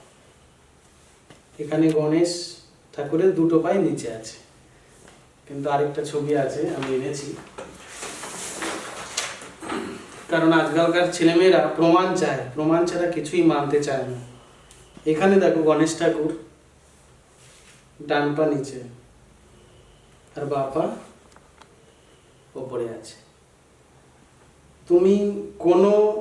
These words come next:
মেল গডকে বা পা নিচে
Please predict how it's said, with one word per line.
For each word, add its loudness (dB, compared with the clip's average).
মেল 6
গডকে 0
বা 2
পা 2
নিচে 2